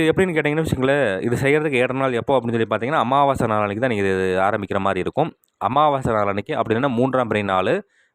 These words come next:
அ, அப்படி இல்லைன்னா சந்திர கிரகணம், சூரிய கிரகணம் இப்படி வருது இல்லைங்களா? இந்த நாட்கள்ல நீங்க தாராளமா பண்ணலாம், சரிங்களா? இப்படியான ஒரு நாட்களை வந்து நீங்க முறையா தேர்வு பண்ணிக்கிட்டு என்ன பண்ணணும் அப்படின்னு சொல்லி கேட்டீங்கன்னா,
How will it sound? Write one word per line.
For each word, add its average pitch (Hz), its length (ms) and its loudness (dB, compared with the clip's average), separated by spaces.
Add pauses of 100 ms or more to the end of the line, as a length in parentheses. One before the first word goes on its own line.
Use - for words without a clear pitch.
அ, 110 80 -6 (240)
அப்படி 123 220 2
இல்லைன்னா 139 200 -2
சந்திர 123 240 0
கிரகணம், 120 320 0
சூரிய 123 260 -2
கிரகணம் 107 280 0
இப்படி 107 160 0
வருது 98 160 2
இல்லைங்களா? 101 200 0
இந்த 143 200 -2
நாட்கள்ல 135 460 0
நீங்க 123 180 0
தாராளமா 98 460 2
பண்ணலாம், 85 360 -2 (260)
சரிங்களா? 101 300 -2
இப்படியான 117 340 0
ஒரு 101 120 0
நாட்களை 110 360 -2
வந்து 113 200 -2
நீங்க 135 240 0
முறையா 117 300 0
தேர்வு 117 260 -4
பண்ணிக்கிட்டு 101 420 -8 (600)
என்ன 123 140 -2
பண்ணணும் 139 240 2
அப்படின்னு 123 220 -4
சொல்லி 110 120 -6
கேட்டீங்கன்னா, 107 440 0